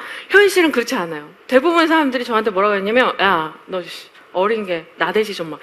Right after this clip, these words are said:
이런 얘기를 하는 거예요. 그럼 저는 또 논리적으로 생각하면, "음, 난 노대-, 나댄 적 없는데,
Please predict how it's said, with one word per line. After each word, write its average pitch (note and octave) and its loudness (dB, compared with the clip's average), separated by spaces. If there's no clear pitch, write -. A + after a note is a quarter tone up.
이런 G4 8
얘기를 E4+ 6
하는 F4 2
거예요. F3+ -6
그럼 F#4+ 4
저는 D4 4
또 D#4 2
논리적으로 D4+ 4
생각하면, D#4 0
"음, G#4 4
난 G4+ 2
노대-, F4 2
나댄 D#4+ 6
적 F#4 -2
없는데, E4 -2